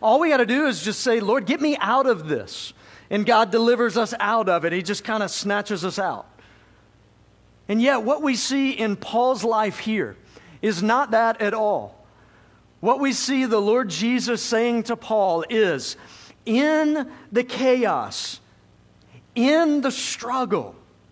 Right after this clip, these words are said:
you have a mission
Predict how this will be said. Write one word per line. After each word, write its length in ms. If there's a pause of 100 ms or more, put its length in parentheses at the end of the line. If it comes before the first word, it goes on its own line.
(1300)
you 840 (140)
have 260
a 120
mission 920